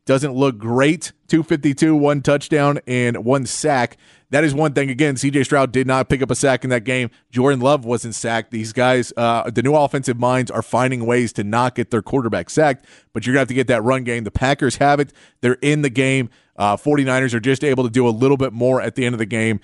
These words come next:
You can't turn the ball over if you're Jordan Love. But, uh, another team that is headed forward right now, and this forty-niners team with Deebo Samuel and the injury that he's fifty fifty going into the game,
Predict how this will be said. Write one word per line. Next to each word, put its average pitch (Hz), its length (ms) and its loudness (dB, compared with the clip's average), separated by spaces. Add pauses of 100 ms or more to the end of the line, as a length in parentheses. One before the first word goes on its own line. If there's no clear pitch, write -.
(180)
You 98 100 -6
can't 131 260 0
turn 131 160 -2
the 123 80 0
ball 120 320 2
over 110 140 -2
if - 120 -10
you're 117 80 -4
Jordan 107 360 0
Love. 101 280 -2 (300)
But, 110 140 2
uh, 110 140 2
another 131 280 2
team 139 300 -2 (140)
that 117 120 0
is 120 120 0
headed 127 220 0
forward 131 360 2
right 120 180 2
now, 127 240 0 (240)
and 123 220 0
this 127 160 0
forty-niners 143 520 0
team 123 200 -6
with 101 100 -8
Deebo 135 300 2
Samuel 131 480 0
and 107 80 -4
the 110 120 -6
injury 127 320 0
that 101 140 -4
he's 135 160 0
fifty 135 340 0
fifty 127 360 -2
going 127 320 0
into 120 160 -2
the 113 80 0
game, 120 300 -2